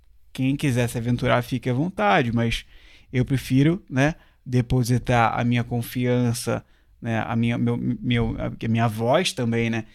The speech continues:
em alguém que saiba o que está fazendo. O cara consegue fazer as técnicas, o cara sabe demonstrar as técnicas, ele sabe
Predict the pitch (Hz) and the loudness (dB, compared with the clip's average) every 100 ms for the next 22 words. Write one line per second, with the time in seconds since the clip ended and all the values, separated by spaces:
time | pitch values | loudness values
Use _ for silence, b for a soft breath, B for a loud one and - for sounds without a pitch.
0 | b b 135 139 139 117 120 143 - 196 | b b -2 0 2 4 4 4 0 -8
1 | 214 - - 127 123 135 190 - b b | -8 -6 0 4 4 4 -2 -6 b b
2 | 151 - 143 - 127 - 190 180 185 139 | -16 -8 -6 -2 -2 -2 -2 0 0 0
3 | 113 143 156 151 _ 135 127 - 175 139 | 2 2 2 -2 _ -6 -2 2 2 2
4 | 135 123 117 - 156 131 123 120 117 B | -2 0 0 2 2 2 -4 -6 -12 B
5 | B B 135 - 143 139 185 185 147 139 | B B -6 -2 -2 0 2 2 2 2
6 | 123 - 123 120 - 151 135 120 131 - | 2 0 0 0 0 0 0 -2 -6 -10
7 | B B B 135 123 - 175 180 160 | B B B -4 -2 0 2 4 2